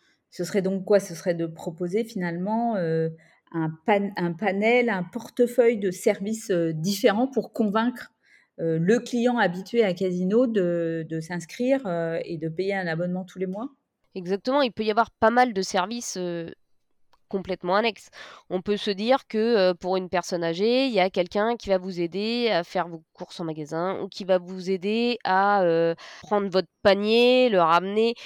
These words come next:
Speaker 2: Il, ça peut être, heu, je ne sais pas, heu, par exemple, la gratuité du, de la livraison à domicile.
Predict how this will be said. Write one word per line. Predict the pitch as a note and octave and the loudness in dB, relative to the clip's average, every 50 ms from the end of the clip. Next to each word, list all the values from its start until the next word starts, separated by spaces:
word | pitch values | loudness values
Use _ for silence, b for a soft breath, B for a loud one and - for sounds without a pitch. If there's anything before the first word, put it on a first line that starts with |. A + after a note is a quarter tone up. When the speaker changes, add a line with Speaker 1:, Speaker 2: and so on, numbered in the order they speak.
| B B B - | B B B -14
Speaker 2:
Il, | F#3 - | -10 0
ça | - G#3+ F#3+ | 0 0 0
peut | - A3 G#3 G#3 | 2 2 4 6
être, | G#3+ G#3+ G#3+ - - G#3 | 6 6 4 2 0 0
heu, | F#3+ F#3 F#3 F#3 F3+ F3 F3 E3+ | 0 2 2 2 0 0 -2 -4
je | E3 D#3 E3 | -4 -6 -8
ne | E3+ E3 | -8 -8
sais | - F#3+ | -8 -4
pas, | - G#3 G#3 G3 F3+ E3+ E3 D#3+ D#3+ | 0 2 4 4 4 4 4 2 0
heu, | D#3+ B B B B B B | -4 B B B B B B
par | - E3+ | 0 0
exemple, | F3 F#3 F#3 - G3 | 2 0 0 2 2
la | F3+ E3+ | 2 2
gratuité | F3 - G3 G3+ F3+ - G#3+ G#3 E3 - G#3+ A#3+ B3+ C4+ C#4 A3+ | 2 4 4 4 4 2 -6 -6 -6 -2 0 2 4 4 4 2
du, | G3 F3 D#3+ E3 G#3 A3+ F#3+ - | -2 -10 -12 -6 -6 -6 -6 -6
de | - E3 G3 | 0 0 4
la | G3 F#3+ | 6 6
livraison | F#3+ F#3+ F#3+ F#3+ F#3 G3 F#3 G3 G3 | 4 4 0 -2 0 0 0 2 2
à | F#3 | 2
domicile. | F3 E3+ E3+ E3+ D#3+ - - F3+ G#3 A#3+ C#4 | 2 0 -2 -2 -4 -6 -6 -6 -6 -6 -6